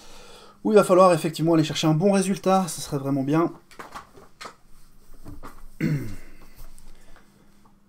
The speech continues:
Je vous avoue que je serais un peu déçu si on n'y arrivait pas, mais il n'y a pas de raison, hein. Tous les Grands Prix qui mettaient en avant des pièces qui, euh, pour lesquelles on est plutôt bon, on, on les a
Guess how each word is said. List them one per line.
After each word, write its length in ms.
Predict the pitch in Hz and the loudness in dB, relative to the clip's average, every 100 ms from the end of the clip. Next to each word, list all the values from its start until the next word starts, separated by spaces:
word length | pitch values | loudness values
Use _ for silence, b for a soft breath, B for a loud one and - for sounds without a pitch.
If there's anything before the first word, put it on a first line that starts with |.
| _ _ | _ _
Je 120 | - | -14
vous 60 | 110 | -12
avoue 100 | 110 | -12
que 120 | - | -12
je 60 | - | -10
serais 140 | 113 | -10
un 40 | |
peu 140 | 107 110 | -10 -6
déçu 300 | 113 - 123 | -6 -6 -6
si 140 | - | -4
on 40 | 107 | -6
n'y 60 | |
arrivait 240 | 101 110 165 | -4 -2 0
pas, 160 | 196 | 0
mais 60 | 165 | 0
il 20 | |
n'y 60 | 113 | -2
a 20 | |
pas 140 | - | -4
de 60 | 117 | -4
raison, 360 | 131 143 185 156 | -4 -2 0 2
hein. 200 | 143 110 | 0 -2
Tous 120 | 135 | -4
les 100 | 135 | -4
Grands 140 | 123 | -6
Prix 160 | - 139 | -8 -10
qui 200 | - 120 | -8 -6
mettaient 220 | 120 - | -6 -6
en 100 | 123 | -6
avant 200 | 123 127 | -6 -6
des 80 | 120 | -6
pièces 380 | - 120 - - | -6 -6 -6 -12
qui, 400 | 110 110 107 95 | -12 -10 -10 -10
euh, 200 | 67 - - - - - - _ - 131 - | -14 -18 -20 -20 -20 -20 -20 _ -20 -20 -20
pour 120 | - 117 | -12 -12
lesquelles 260 | 107 123 | -8 -10
on 140 | 104 104 | -8 -8
est 140 | 98 | -10
plutôt 260 | - - 120 | -14 -10 -6
bon, 240 | 127 151 151 B B B - 151 | -2 -4 -4 B B B -20 -18
on, 80 | 139 - | -18 -10
on 100 | 113 | -8
les 280 | 107 104 113 | -4 -4 -2
a 280 | 123 101 | -4 -4